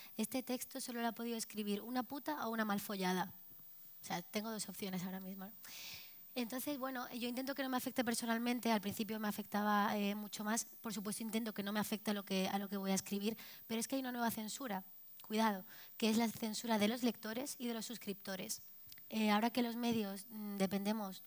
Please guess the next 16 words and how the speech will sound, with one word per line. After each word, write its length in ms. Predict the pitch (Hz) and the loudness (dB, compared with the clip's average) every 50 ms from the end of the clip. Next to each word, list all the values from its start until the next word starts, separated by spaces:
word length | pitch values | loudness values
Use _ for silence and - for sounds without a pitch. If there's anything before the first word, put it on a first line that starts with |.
| - - | -14 -8
uno, 180 | 254 269 277 | -4 0 2
de 60 | 285 277 | 4 4
la 80 | 262 | 4
publicidad 580 | 214 247 240 226 226 - - 240 247 240 214 202 - - - - - - - | 4 2 0 0 0 0 2 4 6 6 4 4 0 -8 -16 -16 -16 -10 -2
y 140 | - 220 220 | 2 2 4
dos, 220 | 220 226 233 226 214 | 4 2 0 0 0
de 140 | 233 240 | 0 0
los 400 | 233 233 233 233 226 226 233 226 | 0 0 -2 -4 -4 -6 -6 -6
suscriptores 840 | - - 220 - - 220 220 - - - 240 233 214 226 262 - - - - - - - - - - - - - - - | -8 -8 -10 -10 -8 -8 -8 -6 -6 -4 -4 -2 -2 -2 -4 -4 -6 -10 -16 -18 -18 -16 -16 -16 -16 -14 -12 -10 -4 2
y 100 | 226 214 | 4 4
de 60 | 208 | 4
los 160 | 190 185 - | 4 2 -2
clics, 500 | - - - 220 220 220 220 - - - - - | 0 6 8 10 10 8 6 2 -4 -4 -6 -4
del 160 | - 214 202 190 | 0 2 2 4
terrible 480 | - 196 - 190 214 214 220 220 208 | 4 4 4 4 4 4 4 2 2
clic 400 | 208 - - 226 220 226 226 - | 2 4 6 6 6 6 4 -4